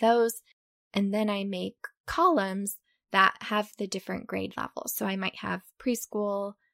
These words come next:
kindergarten, first grade, second grade, whatever levels of students that you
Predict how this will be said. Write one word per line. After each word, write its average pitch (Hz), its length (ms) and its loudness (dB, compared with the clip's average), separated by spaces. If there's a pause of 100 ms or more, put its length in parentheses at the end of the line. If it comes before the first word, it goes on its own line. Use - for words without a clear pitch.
(160)
kindergarten, 190 800 -6
first - 300 -10
grade, 185 240 -10
second 185 320 -6
grade, 185 360 -4 (120)
whatever 220 600 4 (300)
levels 190 460 0
of 185 80 -14
students 185 440 -2
that - 220 -6
you 180 260 -10